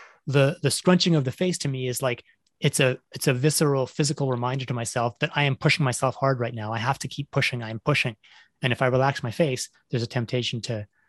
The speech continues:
to just be more relaxed in general. "Ah, I'm chilled. I'm having a good time." So for me, the relaxing the face works best when I'm training with someone else and I'm struggling.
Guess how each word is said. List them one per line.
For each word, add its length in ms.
to 360
just 220
be 100
more 180
relaxed 340
in 40
general. 260
"Ah, 240
I'm 120
chilled. 280
I'm 160
having 200
a 40
good 160
time." 220
So 240
for 140
me, 160
the 100
relaxing 480
the 60
face 420
works 220
best 320
when 80
I'm 100
training 280
with 100
someone 300
else 240
and 120
I'm 100
struggling. 480